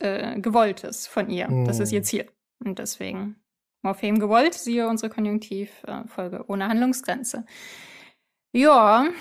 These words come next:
Speaker 1: super. Sympathisch.
Speaker 2: Mhm. <laughs> Ja, aber eine sehr Tacitus-typische, konzise Charakterisierung
Speaker 1: Ja.
Speaker 2: dieser Person.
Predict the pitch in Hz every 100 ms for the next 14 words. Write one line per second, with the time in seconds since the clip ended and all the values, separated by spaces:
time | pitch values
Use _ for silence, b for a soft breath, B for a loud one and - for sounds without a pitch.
0 | B B B B B B B - - 359
1 | 226 254 - 339 196 214 _ _ _ _
2 | _ _ _ _ 233 247 240 254 151 277
3 | 131 127 180 - _ _ _ - 139 135
4 | 185 - - 143 120 156 131 - 131 165
5 | 165 151 147 131 147 156 156 151 _ _
6 | _ _ _ _ _ - 127 139 135 131
7 | 143 139 135 135 131 - 131 - - 147
8 | 143 135 135 135 - - - 127 123 -
9 | - 131 127 123 113 113 110 - 110 101